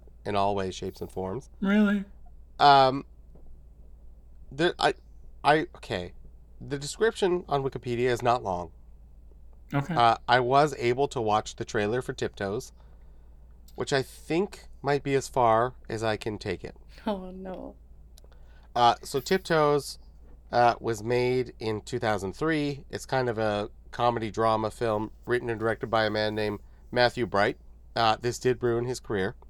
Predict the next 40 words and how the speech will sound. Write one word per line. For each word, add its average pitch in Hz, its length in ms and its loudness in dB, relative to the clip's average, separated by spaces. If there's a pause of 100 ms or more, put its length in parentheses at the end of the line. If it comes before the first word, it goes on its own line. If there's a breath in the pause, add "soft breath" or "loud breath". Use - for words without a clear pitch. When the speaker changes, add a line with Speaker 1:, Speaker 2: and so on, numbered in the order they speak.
Speaker 1:
This - 120 -6
is - 20 -10
his 104 140 -6
last 110 260 0
film, 104 300 -2 (380)
and 104 200 -2
it - 140 -8
marked 104 240 0
the 113 120 -2
end 101 160 0
of 95 80 -2
his 104 140 -8
career. 95 260 -2
Speaker 2:
Bright, - 220 4
a 151 100 2
bright 135 240 4
young 127 200 4
thing. 127 440 2
Speaker 1:
<laughs> - 400 0
Yeah, 123 200 2 (160)
um, 127 340 6
it 120 140 -4
stars 143 760 6 (480)
Gary 135 300 4
Oldman, 147 460 2 (200)
Kate 139 220 -4
Beckinsale, 123 640 0 (420)
Patricia - 360 -4
Arquette, 131 480 2 (760)
Matthew 117 380 0
McConaughey, 107 680 -2
and 101 120 -12
Peter 117 200 -4
Dinklage. 92 520 -6 (200)
Speaker 2:
Okay, 196 360 4
sounds 175 280 0
Speaker 3:
Uh-oh. 165 60 -6
Speaker 2:
pretty 160 160 -2
good. 127 420 -2 (120)
Speaker 1:
Yeah, 107 140 -4